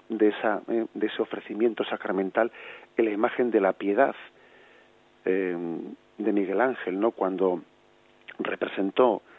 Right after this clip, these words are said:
a Jesús descendido de la cruz y puesto en manos, en brazos de su madre, la cual sostiene a su hijo y también lo ofrece al Padre. En la Iglesia, cuando dice la dosología, "Por Cristo, con Él y en Él", eso que hace está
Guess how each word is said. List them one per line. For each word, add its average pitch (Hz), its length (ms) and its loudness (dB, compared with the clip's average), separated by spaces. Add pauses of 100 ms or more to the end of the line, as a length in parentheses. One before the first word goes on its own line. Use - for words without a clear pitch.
(340)
a 92 140 -2
Jesús 110 320 -6
descendido 113 540 2
de 104 80 6
la 98 120 2
cruz 117 260 0
y 104 60 -2
puesto - 340 0
en 104 60 0
manos, 104 340 2 (480)
en 101 100 -4
brazos 104 340 0
de 104 80 -2
su - 140 -6
madre, 104 380 4 (1080)
la 98 140 -2
cual 120 200 4
sostiene 127 400 2
a - 20 4
su 123 140 2
hijo 123 300 2
y 127 80 -2
también 120 300 2
lo 131 80 6
ofrece - 420 -2
al 90 140 -4
Padre. 101 480 -2 (420)
En 110 140 0
la 107 60 0
Iglesia, 123 360 2 (300)
cuando 110 220 2
dice 131 240 4
la 120 80 6
dosología, 113 600 4
"Por - 160 -4
Cristo, - 340 0
con 120 200 0
Él 131 120 4
y - 20 6
en 131 100 6
Él", 131 180 4 (540)
eso - 220 2
que - 120 2
hace 131 200 2
está 151 340 2